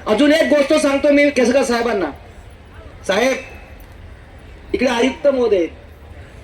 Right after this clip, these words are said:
आयुक्त महोदय या वेगवेगळ्या पद्धतीच्या दबाव तंत्राचा वापर करतायत. कुठेच कायद्यात नाहीये, नव्याने लागलेली मदतनीस संपात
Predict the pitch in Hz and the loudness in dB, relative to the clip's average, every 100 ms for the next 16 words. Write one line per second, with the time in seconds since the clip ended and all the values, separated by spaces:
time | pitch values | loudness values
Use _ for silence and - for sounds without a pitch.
0 | - - - - - - 170 220 - 262 | -20 -20 -20 -20 -20 -10 -2 -2 0 0
1 | 254 247 269 226 240 - - - - - | 2 2 4 2 2 -2 -10 -20 -20 -20
2 | - - - 180 233 262 262 220 220 240 | -20 -20 -8 -2 0 0 2 4 4 4
3 | 277 277 220 196 - 254 269 285 214 208 | 0 0 2 2 2 0 0 0 0 0
4 | 269 262 254 254 254 226 220 208 185 - | 0 0 0 0 0 -2 -2 -2 -4 -2
5 | 151 143 - - - - - - - - | -4 -4 -14 -20 -20 -20 -20 -20 -20 -20
6 | - - - - - 269 320 359 330 285 | -20 -20 -20 -20 -4 0 0 0 0 0
7 | 294 370 302 302 392 349 - - - - | 2 0 0 0 2 2 0 -4 -14 -20
8 | - - - 214 262 320 359 359 330 349 | -20 -20 -4 0 2 4 2 2 4 4
9 | 370 349 339 349 359 320 320 349 | 4 2 0 2 2 2 2 2